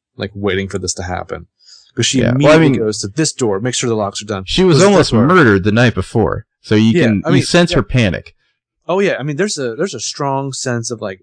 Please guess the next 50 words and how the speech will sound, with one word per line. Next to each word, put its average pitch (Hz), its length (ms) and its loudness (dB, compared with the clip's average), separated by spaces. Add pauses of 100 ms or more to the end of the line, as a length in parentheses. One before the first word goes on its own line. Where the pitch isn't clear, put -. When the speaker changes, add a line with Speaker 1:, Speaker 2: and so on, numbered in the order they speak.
(120)
Speaker 1:
like, 101 180 -14
almost 120 260 -6
like - 160 -14
P 127 140 -6
T 113 160 -6
S 104 140 -8
D 104 280 -10
kicking 104 280 -10
in 101 160 -12
here. 104 180 -12
Speaker 2:
Mm-hmm. 98 240 -4 (220)
Speaker 1:
But 147 60 -2
it's 147 100 -2
like 139 100 -4
she 156 100 -4
gets 175 200 -8
the 156 120 -8
two 170 220 -4
doors 131 300 -2
on 123 80 -6
the 120 80 -2
one 123 160 -4
side 120 140 -4
of 110 60 -2
the 110 60 -2
living 110 160 -4
room, 104 260 -4 (240)
and 131 120 -2
then 160 80 0
it's 156 80 -4
like 147 100 -2
she - 160 -4
looks 180 240 -2
over 151 280 -2
at 117 100 -6
that 90 220 -12 (100)
back 113 280 -6
door 110 200 -4
by 101 160 -6
the 104 100 -14
kitchen, 107 500 -8
and 107 160 -6
she's 131 240 -2
almost 208 320 -2
like, 147 120 -4
her 123 140 -4
face 143 340 -4
is 110 120 -6
just 117 200 -6
like, - 140 -18